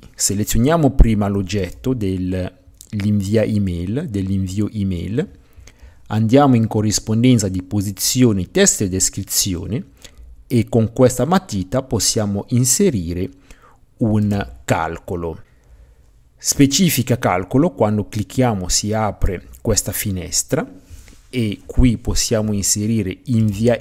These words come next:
email a spazio, qui per concatenare dobbiamo utilizzare la e commerciale, inviare a chi, mettiamo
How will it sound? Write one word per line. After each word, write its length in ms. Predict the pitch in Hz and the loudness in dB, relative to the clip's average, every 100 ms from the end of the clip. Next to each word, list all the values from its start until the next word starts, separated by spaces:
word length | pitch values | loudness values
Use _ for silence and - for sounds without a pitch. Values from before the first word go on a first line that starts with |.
| - | 2
email 880 | 139 139 127 104 92 87 87 87 - - - - | 6 8 6 4 0 -4 -8 -10 -8 -8 -8 -2
a 480 | 117 98 - - - - - - - | 0 2 2 -2 -10 -14 -20 -20 -12
spazio, 840 | - - 117 85 - - - 185 277 - - - - | -12 -2 -2 -2 -4 -4 -2 -4 -6 -14 -20 -20 -20
qui 260 | - 135 139 | 2 6 6
per 180 | 139 110 | 6 2
concatenare 880 | - 113 110 - 117 127 131 113 98 | 2 0 -2 -2 0 2 4 2 0
dobbiamo 460 | 104 92 117 110 | -2 0 2 2
utilizzare 760 | 104 104 98 95 101 117 104 95 | -2 -4 -6 -4 -2 0 0 -2
la 220 | 87 - - | -6 -8 0
e 200 | 190 - | 2 4
commerciale, 920 | 104 90 82 - - 87 90 147 - _ _ _ _ _ _ _ _ _ _ _ _ _ | 0 -2 -6 -8 -8 -8 -6 -6 -6 _ _ _ _ _ _ _ _ _ _ _ _ _
inviare 540 | 127 110 101 117 107 | 0 2 2 2 4
a 100 | 123 | 4
chi, 440 | 139 - 107 156 - - _ - - | 2 -2 -4 -4 -8 -20 _ -20 -8
mettiamo 880 | 101 - - 120 113 95 95 - | -6 -6 2 4 4 0 -4 -8